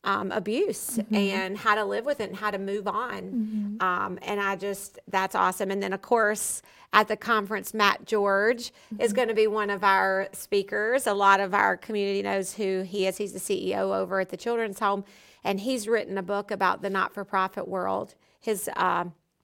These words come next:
Speaker 1: he's gonna be speaking about being a compassionate leader
Speaker 2: Mm-hmm.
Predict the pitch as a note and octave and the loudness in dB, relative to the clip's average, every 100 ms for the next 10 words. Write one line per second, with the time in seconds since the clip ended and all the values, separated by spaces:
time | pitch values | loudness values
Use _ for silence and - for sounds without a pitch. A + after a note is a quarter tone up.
0 | _ _ _ - - A#3+ A#3+ G3 G3+ - | _ _ _ -20 -8 -2 0 0 -2 -2
1 | G#3 G#3 G3 F3+ F#3 F3+ - - - G3+ | -4 -4 -6 4 4 4 0 -12 -4 -2
2 | F#3+ F3+ G3 F#3 - F#3 F3+ F3+ F#3 F#3+ | -2 -4 -6 -8 -8 -8 -8 -10 -8 -6
3 | F3+ F#3 F3+ - _ - A#3+ A#3 | -4 -4 -8 -12 _ -20 -16 -14